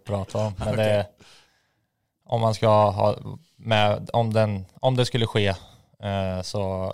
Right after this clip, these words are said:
Speaker 1: klart hade jag värderat det. Men, eh, eh, jag tror ändå att om det kommer ske så kanske, ja, jag får göra en, eh, bättre säsong nästa säsong, så kanske det kommer.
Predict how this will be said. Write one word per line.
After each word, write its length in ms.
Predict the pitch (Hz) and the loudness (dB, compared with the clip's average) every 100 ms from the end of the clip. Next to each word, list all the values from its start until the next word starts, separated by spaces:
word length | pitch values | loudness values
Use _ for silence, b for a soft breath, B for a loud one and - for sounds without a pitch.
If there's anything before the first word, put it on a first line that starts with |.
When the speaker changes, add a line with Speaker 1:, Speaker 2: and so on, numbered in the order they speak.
| - | -8
Speaker 1:
klart 320 | 104 95 - | -4 -4 -2
hade 160 | 98 | -4
jag 80 | 95 | -2
värderat 420 | 92 92 90 90 - | -6 -6 -6 -8 -8
det. 140 | 92 | -10
Men, 300 | 104 104 104 | -6 -6 -4
eh, 420 | 101 101 98 95 92 - _ _ _ _ _ _ _ _ _ _ _ _ _ _ _ _ _ | -4 -2 -2 -4 -8 -12 _ _ _ _ _ _ _ _ _ _ _ _ _ _ _ _ _
eh, 460 | 50 - - - - - - _ - | -10 -10 -10 -10 -12 -14 -20 _ -8
jag 220 | 120 101 | -6 -4
tror 360 | - 101 95 | -6 -6 -4
ändå 300 | 95 95 92 | -6 -6 -8
att 440 | 87 - _ - - _ _ _ | -10 -12 _ -20 -20 _ _ _
om 240 | - 104 98 | -8 -8 -4
det 300 | 101 101 - | -2 -2 -2
kommer 340 | 107 101 95 | -2 -2 -4
ske 240 | 92 101 92 | -6 -6 -6
så 300 | - 98 95 | -6 -6 -8
kanske, 640 | - 101 95 98 98 95 - | -6 -6 -6 -8 -8 -8 -10
ja, 220 | 98 87 _ _ | -12 -12 _ _
jag 220 | - 110 101 | -6 -4 -2
får 100 | 110 | -2
göra 180 | 101 | -2
en, 280 | 98 98 98 | -2 -6 -8
eh, 500 | 98 98 98 95 95 98 _ | -8 -8 -8 -10 -12 -16 _
bättre 360 | - 98 - 104 | -8 -8 -8 -10
säsong 320 | 107 98 101 | -8 -8 -8
nästa 240 | 98 90 101 | -8 -10 -12
säsong, 260 | 90 92 | -10 -10
så 120 | 95 | -10
kanske 240 | 98 95 95 | -10 -10 -10
det 60 | |
kommer. 280 | 95 98 92 | -8 -8 -10